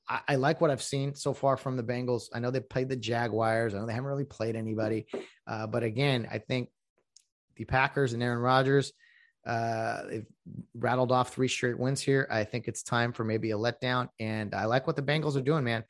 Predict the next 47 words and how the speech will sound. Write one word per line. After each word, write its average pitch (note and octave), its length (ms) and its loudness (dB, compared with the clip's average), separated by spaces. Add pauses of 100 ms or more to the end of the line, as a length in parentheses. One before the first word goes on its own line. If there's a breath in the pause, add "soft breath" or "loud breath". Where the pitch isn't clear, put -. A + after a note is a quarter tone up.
(260 soft breath)
I A#2+ 80 2
like C3 260 4
what C3+ 120 0
Joe A#2+ 160 2
Burrow's C3+ 360 4
doing. C3+ 240 0
If C3 100 -4
this F3 160 2
game E3 220 4
was D3 140 4
in C3 120 2
Green C#3 220 2
Bay, C#3+ 220 4
I B2+ 100 2
think B2+ 180 -2
I A#2+ 80 2
would A2+ 140 -4
take - 180 -2
the - 60 -14
Packers. B2+ 380 0 (340 loud breath)
But B2 100 4
I'm D#3 120 4
going F3 400 8
with D3 160 2
the C3+ 60 -4
Bengals B2+ 440 2
this A2+ 180 -6
week G#2 260 -2 (200 loud breath)
in A#2+ 120 -2
an A#2+ 160 -4
upset A#2 500 0 (200 soft breath)
of A#2 120 -2
the A2+ 80 -2
Packers A2 500 -2 (280 soft breath)
in A#2+ 100 -2
a G#2 40 -2
very A#2+ 320 2
close G#2 280 -4
game. G#2 240 -6 (220 soft breath)
Lions, E3 400 6
Vikings. D3+ 580 4 (100)
Uh, B2 260 0
Lions C#3+ 400 4
are B2+ 100 0
just A#2 220 -4
a A#2 40 -4
disaster. A2+ 680 0